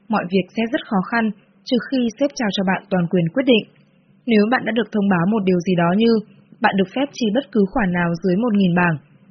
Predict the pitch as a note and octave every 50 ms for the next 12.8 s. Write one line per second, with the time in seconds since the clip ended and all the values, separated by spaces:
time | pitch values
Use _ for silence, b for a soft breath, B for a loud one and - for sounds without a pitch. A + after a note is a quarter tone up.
0 | - _ - - A3 G#3 F#3+ F#3+ G3+ A#3 A3+ B3+ G#3+ G3 F3+ - - - - _
1 | - - G#3+ G#3 - - - A#3 A#3 - D4 D4 - A3 F#3 F#3 G#3+ A#3+ A#3+ A#3+
2 | A#3+ G3+ - _ _ _ - G3+ G3+ G3 E3+ F3 D#3+ - F3 F#3 G#3 A#3 G#3+ -
3 | - G#3+ F#3+ F#3+ F#3 - F#3+ F3+ D#3+ D3+ E3 D#3+ E3+ E3 D#3+ E3+ F#3+ G3 F3+ F#3+
4 | F#3 F3+ F3 - _ _ _ _ _ _ _ _ _ _ _ _ _ _ _ _
5 | _ A#3 A#3 A#3+ A#3+ A#3 A3+ A3+ - _ _ _ _ _ - - A#3 G3+ G#3+ G#3
6 | - A3 G3+ G#3 - D4 F4 F4 - - _ _ _ _ _ _ _ _ _ _
7 | _ _ _ - - C4 C#4 D4+ - D4+ G#3+ F3+ - G3+ F#3+ - _ - G3+ F#3+
8 | - F#3+ G3+ - G#3 A3 A3 G#3+ G#3 F#3+ F3+ F3 - - D#4 D#4 B3+ B3+ - F#3+
9 | F#3+ F#3 F3+ F3 G3 C4+ - - C#4 A3+ - F3+ F3+ F3 F3+ F#3+ A3+ C4 C4 B3
10 | F#3 - - F#3+ F3 E3+ - - E3+ - - D4+ E4+ - B B B B - C4
11 | A3 - - - - C4+ A#3+ A3 - F#3+ F#3 - F#3+ E3+ - C#4+ C#4+ - - B3
12 | G#3+ G#3 G#3 G#3 G#3 G3+ G3 - b b b _ - - A3+ A3